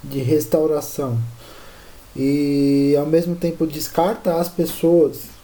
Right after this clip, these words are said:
quando elas não, não estão convertidas, porque é esse o movimento, né?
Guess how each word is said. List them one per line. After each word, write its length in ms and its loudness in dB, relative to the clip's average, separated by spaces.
quando 380 2
elas 300 2
não, 340 -4
não 220 -4
estão 340 -4
convertidas, 560 -2
porque 260 -4
é 120 4
esse 200 0
o 40 -2
movimento, 560 -6
né? 120 -6